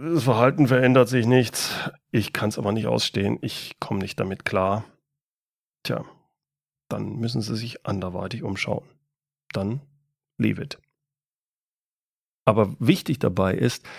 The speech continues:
Sie haben es in der Hand, nicht jemand anderes. Außer Sie werden gefeuert, aber das sollten Sie vermeiden.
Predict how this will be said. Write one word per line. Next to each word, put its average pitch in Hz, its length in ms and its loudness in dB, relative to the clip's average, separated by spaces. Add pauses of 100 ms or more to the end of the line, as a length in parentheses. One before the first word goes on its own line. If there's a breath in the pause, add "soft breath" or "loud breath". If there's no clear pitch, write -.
(120 loud breath)
Sie 147 360 4
haben 95 320 0
es - 160 -6
in 104 100 0
der 98 160 -4
Hand, - 320 -6
nicht 175 260 2
jemand 170 280 0
anderes. - 760 -4 (1400)
Außer 104 300 2
Sie 98 120 -2
werden 95 220 4
gefeuert, 64 480 4
aber - 160 0
das 101 220 -4
sollten 120 200 0
Sie 101 60 -2
vermeiden. 135 560 0